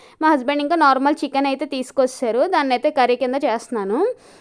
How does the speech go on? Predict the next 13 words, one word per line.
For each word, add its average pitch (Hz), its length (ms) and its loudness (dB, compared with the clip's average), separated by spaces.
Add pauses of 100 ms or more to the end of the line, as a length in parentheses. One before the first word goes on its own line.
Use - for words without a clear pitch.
(140)
ఇంకా 277 180 2
నేను 277 220 0
మీకు 285 340 4
చెప్పాల్సింది 302 840 2
ఏంటి 294 260 -2
అంటే, 285 240 0
యాక్చువల్గా 294 440 0
నాకు 339 220 -2
చికెన్ 277 240 -2
కర్రీ 277 200 2
చేయడం 269 440 0
రాదు. 214 300 2
అంటే, 320 480 -2